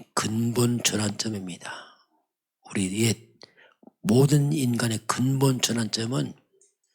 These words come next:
오직 그리스도라는 이 비밀, 바로 예수와 그리스도 이 비밀이, 어, 바울의 근본을 바꾼 것처럼 우리 성도들 마음속 이 부분이, 어,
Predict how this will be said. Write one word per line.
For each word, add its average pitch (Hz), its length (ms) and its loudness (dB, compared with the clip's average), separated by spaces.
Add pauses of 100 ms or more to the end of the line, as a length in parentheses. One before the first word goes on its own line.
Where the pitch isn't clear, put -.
(600)
오직 104 380 -4
그리스도라는 107 680 -2
이 117 120 -2
비밀, 110 420 -4 (680)
바로 - 180 -6
예수와 101 580 0
그리스도 98 320 -4
이 110 140 -2
비밀이, 113 640 -2 (1300)
어, 82 260 -10
바울의 107 380 -2
근본을 107 340 -2
바꾼 117 260 -4
것처럼 - 380 -4 (640)
우리 - 140 -6
성도들 110 360 0
마음속 104 380 -2
이 104 140 -2
부분이, 120 580 -2 (480)
어, - 80 -8